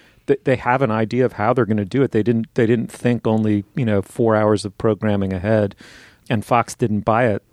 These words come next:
uh, based on a show bible that only described three or four, you know, clever, gimmicky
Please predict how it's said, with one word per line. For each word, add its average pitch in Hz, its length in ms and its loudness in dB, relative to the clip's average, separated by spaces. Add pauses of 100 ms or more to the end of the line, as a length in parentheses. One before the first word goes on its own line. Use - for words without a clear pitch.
(120)
uh, 107 140 2
based 101 420 -2
on 104 100 0
a 98 120 -2 (180)
show 117 180 2
bible 98 400 2
that 98 140 0
only 104 240 0
described 95 600 -2 (240)
three 117 200 2
or 104 60 2
four, 104 360 0 (420)
you 120 120 -2
know, 107 100 0
clever, 104 540 0
gimmicky 101 580 -2